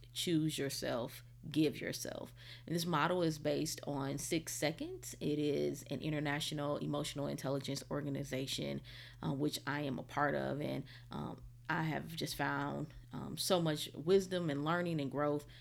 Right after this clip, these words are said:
um, from being a practitioner in this work and also,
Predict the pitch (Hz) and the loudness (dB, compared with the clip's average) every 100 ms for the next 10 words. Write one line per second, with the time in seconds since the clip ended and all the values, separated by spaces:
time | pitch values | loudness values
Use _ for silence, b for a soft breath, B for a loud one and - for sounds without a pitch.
0 | B - 143 139 147 - 147 143 131 135 | B -4 -2 -2 -6 -4 -2 0 0 -2
1 | - 135 131 123 - - 226 - 208 190 | -2 -2 -2 -2 -4 -2 0 0 0 0
2 | 185 170 170 170 170 160 156 156 - 147 | -2 -2 -2 -2 -2 0 0 -2 -4 -6
3 | 147 135 139 - 147 143 139 | -4 -4 -4 -2 0 0 0